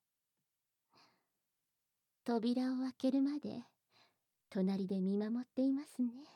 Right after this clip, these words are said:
<laughs>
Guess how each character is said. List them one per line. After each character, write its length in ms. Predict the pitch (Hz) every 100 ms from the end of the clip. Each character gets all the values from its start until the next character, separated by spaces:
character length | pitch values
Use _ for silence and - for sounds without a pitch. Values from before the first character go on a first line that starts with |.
| _ _ _ _ _ _ _ _ _ _ _ _ _ _ _ _ _ _ _ _ _ _ _ _ _ _ _ _
<laughs> 100 | 349